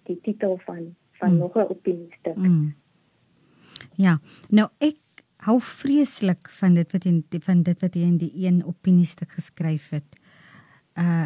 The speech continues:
Speaker 2: mutual vulnerability. How mutual vulnerability came knocking on my door. Dit
Speaker 1: Mm.
Speaker 2: is baie relevant.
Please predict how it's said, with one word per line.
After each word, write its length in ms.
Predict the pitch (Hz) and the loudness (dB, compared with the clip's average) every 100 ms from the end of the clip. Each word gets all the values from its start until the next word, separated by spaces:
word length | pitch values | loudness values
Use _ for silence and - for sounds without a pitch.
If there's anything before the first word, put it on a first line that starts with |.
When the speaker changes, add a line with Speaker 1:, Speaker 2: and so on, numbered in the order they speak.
| - | 0
Speaker 2:
mutual 920 | 170 180 202 196 - 202 190 190 - _ 170 | 4 4 4 0 -4 -2 0 -2 -6 _ -4
vulnerability. 1080 | 170 165 165 143 160 160 160 - 143 156 143 _ _ _ _ _ _ _ | -2 0 -2 -2 -4 -4 -6 -8 -8 -8 -12 _ _ _ _ _ _ _
How 360 | _ 165 170 180 | _ -4 2 4
mutual 480 | 170 175 202 - 233 | 6 4 2 -4 -2
vulnerability 840 | 185 170 165 156 156 165 175 196 196 | 0 2 0 -2 -4 -4 -4 -6 -8
came 260 | - 175 151 | -4 0 2
knocking 680 | 147 143 - - 165 160 - 165 | 2 -2 -6 -4 -2 -2 -2 0
on 160 | 151 | 0
my 200 | 147 147 139 | 0 -2 -4
door. 260 | 151 135 139 _ _ _ _ _ - - - - _ | -6 -6 -10 _ _ _ _ _ -20 -20 -20 -20 _
Dit 220 | 220 220 | -2 2
Speaker 1:
Mm. 60 | 254 | 2
Speaker 2:
is 200 | 165 - - _ - | 0 -4 -14 _ 2
baie 380 | 175 185 202 | 4 6 6
relevant. 1000 | 190 165 151 151 - 151 143 143 - - | 4 2 0 -2 -4 -4 -2 -4 -12 -20